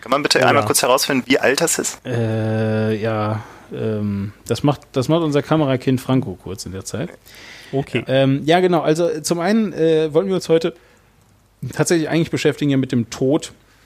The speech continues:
Speaker 3: Das ist leider weggefallen. So ein bisschen zumindest.
Speaker 1: Der
Speaker 3: Und aus
Speaker 1: Tod
Speaker 3: diesem
Speaker 1: ist
Speaker 3: Grund,
Speaker 1: ausgeblieben.
Speaker 3: und aus diesem Grund, also, äh, t-, t-, eigentlich hätte das super gerne wirklich mit, mit dem Marv gemacht, aber wie gesagt, er ist halt krank oder tot, <laughs> wer weiß.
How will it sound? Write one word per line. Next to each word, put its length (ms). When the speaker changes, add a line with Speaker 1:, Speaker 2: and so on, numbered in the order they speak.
Speaker 3:
Das 140
ist 40
leider 240
weggefallen. 520
So 140
ein 40
bisschen 340
zumindest. 520
Speaker 1:
Der 120
Speaker 3:
Und 80
aus 100
Speaker 1:
Tod 60
Speaker 3:
diesem 160
Speaker 1:
ist 80
Speaker 3:
Grund, 220
Speaker 1:
ausgeblieben. 280
Speaker 3:
und 80
aus 80
diesem 180
Grund, 260
also, 260
äh, 280
t-, 160
t-, 480
eigentlich 600
hätte 160
das 160
super 220
gerne 400
wirklich 180
mit, 200
mit 160
dem 80
Marv 240
gemacht, 340
aber 140
wie 60
gesagt, 240
er 40
ist 120
halt 120
krank 340
oder 260
tot, 420
<laughs> 60
wer 180
weiß. 460